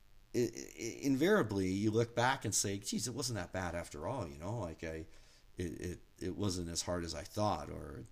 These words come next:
you know, it, it, it, it, uh,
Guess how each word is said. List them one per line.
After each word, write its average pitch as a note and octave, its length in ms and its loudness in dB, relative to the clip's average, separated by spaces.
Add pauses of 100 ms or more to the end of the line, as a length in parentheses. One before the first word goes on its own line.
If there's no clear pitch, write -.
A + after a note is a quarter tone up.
(400)
you D#2+ 120 -10
know, D2 160 -10 (220)
it, - 140 -6 (500)
it, - 140 -8 (280)
it, - 200 -16
it, - 320 -8
uh, D2 200 -6